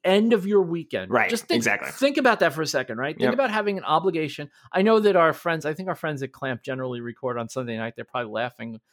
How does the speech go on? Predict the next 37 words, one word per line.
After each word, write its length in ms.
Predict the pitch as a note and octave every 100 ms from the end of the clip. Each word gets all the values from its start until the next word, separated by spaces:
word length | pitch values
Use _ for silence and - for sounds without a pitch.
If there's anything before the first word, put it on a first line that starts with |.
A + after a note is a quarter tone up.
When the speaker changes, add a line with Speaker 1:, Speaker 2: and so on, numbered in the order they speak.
| -
Speaker 1:
I 160 | C#3+ C#3+
know 260 | D#3 G3 F#3
that 200 | E3 D3
Maker's 260 | E3 D3
Figuring 320 | - D3 D3+
It 80 | D3
Out 140 | D3 C#3+
Speaker 2:
<laughs> 0 |
Speaker 1:
also 240 | D3+ D3+
records 400 | B2+ B2 C#3 B2+
on 140 | B2 A#2+
a, 80 | A#2+
Speaker 2:
Yeah, 140 | A2+
yeah. 60 | A2+
Speaker 1:
sometimes 320 | A#2 D3+ B2+
on 100 | B2
a 40 |
Sunday 340 | B2 B2+ B2 B2
night. 220 | A#2+ A#2 _ _
So 120 | -
they're 80 | A#3
probably 200 | B3 G3
laughing 440 | D#3+ D3+ D#3+ D#3+ D3
as 100 | C#3
I'm 100 | C#3
saying 200 | F#3 E3+
this. 80 |
But 140 | - G3+
the 80 | A#3+
truth 260 | D4 A#3+
is, 140 | B3+ -
think 180 | B3
about 160 | C#4 C4+
having 240 | F#3+ F#3
an 80 | F3
Speaker 2:
Yeah. 120 | G#2
Speaker 1:
obligation. 600 | C#3+ C#3+ D3+ C#3 C#3 A#2